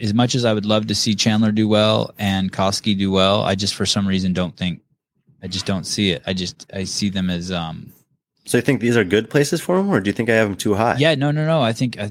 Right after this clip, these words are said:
Speaker 1: I, to be honest with you, I think everything you've done so far is amazing from my limited knowledge locked up in the Three Plain Brothers empire and palatial estate.
Speaker 2: <laughs>
Speaker 1: Um, okay, number seven, Justin Medeiros, the young, the young lad.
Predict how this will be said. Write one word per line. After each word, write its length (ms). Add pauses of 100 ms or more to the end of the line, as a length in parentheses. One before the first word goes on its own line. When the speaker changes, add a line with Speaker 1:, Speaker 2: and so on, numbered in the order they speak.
(120)
Speaker 1:
I, 140
to 180
be 100
honest 260
with 60
you, 80
I 40
think 160
everything 360
you've 120
done 160
so 160
far 240
is 100
amazing 500
from 320
my 200
limited 680 (580)
knowledge 720
locked 340
up 160
in 80
the 100
Three 200
Plain 280
Brothers 380
empire 640 (100)
and 460
palatial 420
estate. 500
Speaker 2:
<laughs> 40 (1600)
Speaker 1:
Um, 400
okay, 240
number 220
seven, 400
Justin 460
Medeiros, 1000 (120)
the 60
young, 440
the 60
young 260
lad. 500